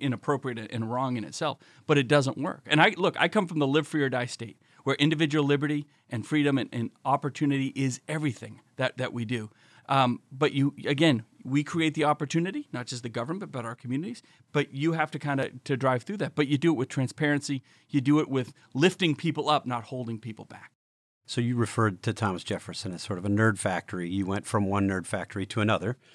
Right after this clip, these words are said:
Speaker 2: Uh, you went to M I T. You're an
Speaker 1: Glutton
Speaker 2: en-,
Speaker 1: for punishment.
Speaker 2: engineer by training.
Speaker 1: Yeah.
Speaker 2: You've run successful businesses. Um, presumably, given that background in engineering, you, you have sharp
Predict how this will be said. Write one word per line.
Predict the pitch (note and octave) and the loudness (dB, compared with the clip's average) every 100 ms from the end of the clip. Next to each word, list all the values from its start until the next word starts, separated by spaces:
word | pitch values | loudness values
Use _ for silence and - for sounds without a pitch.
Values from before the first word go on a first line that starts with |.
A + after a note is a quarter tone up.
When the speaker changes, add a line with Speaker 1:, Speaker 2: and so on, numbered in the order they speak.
| - _ _ G#2 | -20 _ _ 2
Speaker 2:
Uh, | G2 F#2 F#2 F#2+ | 4 4 4 4
you | G#2 | 4
went | G#2 G#2 | 4 2
to | A#2 G2 | -2 0
M | A2 | 0
I | A#2 A2 | 2 0
T. | - | -4
You're | G2 G#2 C#3 G#2 | -4 -4 -6 -4
an | G#2 | 2
Speaker 1:
Glutton | D3+ D#3 | 6 6
Speaker 2:
en-, | D3+ | 4
Speaker 1:
for | D3+ | 0
punishment. | D#3+ C3+ A#2+ C#3+ | 2 2 4 6
Speaker 2:
engineer | D#3 D#3 E3+ E3 | 6 6 6 6
by | C#3+ B2+ | 8 6
training. | - G#2 F2+ D#2+ F2+ A2 | 6 0 0 -2 -6 -6
Speaker 1:
Yeah. | A#2+ B2 A#2 _ _ _ _ _ | -6 -6 -10 _ _ _ _ _
Speaker 2:
You've | C3+ A#2+ A2 | -2 0 6
run | B2+ D3 | 6 6
successful | - - C#3 A2+ A#2 | 2 -2 -2 -2 -6
businesses. | G#2 F#2 E2+ - - E2+ G2+ - _ _ _ _ _ - | -6 -8 -8 -10 -12 -12 -14 -16 _ _ _ _ _ -6
Um, | A2+ G#2 G#2 - | -4 -2 -4 -4
presumably, | - B2+ C#3+ B3 B3 D#3 A#2 A2 | 0 2 6 8 8 6 4 2
given | G#2 G#2+ G#2+ G2+ | 2 -2 -2 -2
that | G2+ A#2 - _ - | -4 -6 -12 _ -4
background | B2 B2 A2+ G2+ | -2 0 0 0
in | |
engineering, | G2+ G#2 F#2+ G2 F#2+ F#2+ | -2 -2 -2 -2 -2 -2
you, | F#2 F#2+ F#2+ | -4 -6 -8
you | G2+ | -10
have | F#2 A2 - - | -16 -16 -20 -12
sharp | - E2+ | -8 -8